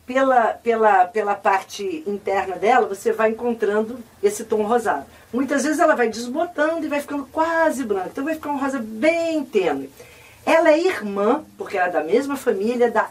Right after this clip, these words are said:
idenita, que é igualzinha a ela, só que é verdinha. Ó, vou mostrar uma aqui pra vocês, uma idenita. Igualzinha, parece um vidrinho, e verde, só que verdinha, são irmãs, só que com funções energéticas diferentes.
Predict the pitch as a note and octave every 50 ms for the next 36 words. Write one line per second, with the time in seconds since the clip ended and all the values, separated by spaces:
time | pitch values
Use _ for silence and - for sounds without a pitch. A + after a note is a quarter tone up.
0 | - _ - B3 D4+ F4 E4+ - C#4 D4+ D4+ C4 A3+ A3+ A#3+ A#3+ - - A3+ A3
1 | - - - - - - _ _ - C4+ C#4+ C#4 - E4+ E4+ E4+ E4+ D4+ B3+ A#3
2 | A3+ A3+ D#4+ F#4+ F#4+ F#4 F#4 F4 D4 C4+ B3 G3+ - - C4+ B3 - C#4+ A#3+ D4
3 | D4 B3+ G#3 A3+ A#3 A#3 A3+ - - - - - - - _ _ - E3 D#3+ D#3
4 | D#3+ E3+ F3+ F3 E3+ - F3 F3+ F3 E3+ - G3 - - G3 G#3 A3 A3 - F3+
5 | D#3 E3+ F3+ F3+ F3+ F#3+ F#3+ A#3+ B3+ A#3 G3 F#3 - - - _ - - - -
6 | - - - G3 A3+ A3+ G#3+ A#3+ A#3+ A#3 G3+ F#3 - - F#3+ G#3+ B3+ D#4 F#4 -
7 | - A#3 A#3+ B3 - - C#4+ - - C#4+ A#3+ G#3+ G3+ G#3 G#3+ A#3+ C#4 D#4+ F4+ G4
8 | - - - - - - - _ - _ - - - _ _ _ _ _ _ _
9 | _ - _ - - G#3+ G#3+ A3+ A3+ C4 D4 C#4+ - - - - _ - G3+ F3+
10 | E3+ F#3 A#3 A#3+ B3 B3 A3+ - - A3 G3+ G3+ - A#3+ G#3+ C4+ C#4 C4+ G#3 F#3+
11 | F3 D3 C3+ - - F#3+ G#3+ C4 A3+ F#3+ F#3+ E3+ D3 - - - - - - -
12 | - G#3+ G#3+ - - A#3+ - - A#3 A#3+ D4 - - - C#4 C4+ A#3+ - - G3+
13 | F#3 F3+ A3 A3+ A3+ G#3+ - - G#3+ G#3+ A3+ A3 - - G3+ F#3+ F3+ F3 A3 -
14 | - C4+ C4 - - - - - - - -